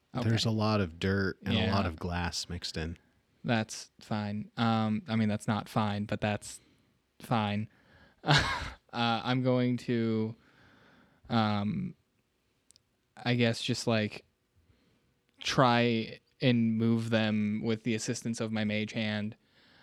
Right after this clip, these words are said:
Speaker 1: uh, near, like, a light post. That way they can be easily spotted, and then just try to make my way out of there,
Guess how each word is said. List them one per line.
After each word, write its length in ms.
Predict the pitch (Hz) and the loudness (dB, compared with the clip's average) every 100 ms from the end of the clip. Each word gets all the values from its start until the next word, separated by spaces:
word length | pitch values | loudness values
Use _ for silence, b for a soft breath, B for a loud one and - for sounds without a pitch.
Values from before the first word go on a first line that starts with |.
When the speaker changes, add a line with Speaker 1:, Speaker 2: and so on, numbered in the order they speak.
| b | b
Speaker 1:
uh, 340 | 120 113 107 107 | 0 0 0 -2
near, 320 | 120 113 110 | 0 2 2
like, 220 | 107 104 - | 0 -4 -4
a 100 | 117 | -2
light 300 | 104 104 - | -2 -4 -2
post. 480 | 123 117 117 - | 0 0 -2 -6
That 160 | 120 104 | -6 -4
way 120 | 107 | -4
they 100 | 107 | -6
can 160 | - 113 | -6 -6
be 120 | 104 | -2
easily 320 | 110 107 107 | -2 -4 -8
spotted, 600 | - - 101 104 110 110 | -8 -6 -4 -4 -4 -6
and 140 | 117 113 | -4 -4
then 100 | 110 | -4
just 160 | 107 | -6
try 180 | - 107 | -4 -4
to 80 | 104 | -2
make 280 | 104 104 110 | -4 -4 -6
my 160 | 101 | -8
way 160 | 104 101 | -6 -6
out 180 | 101 104 | -6 -8
of 140 | 104 | -8
there, 340 | 107 104 104 | -6 -6 -8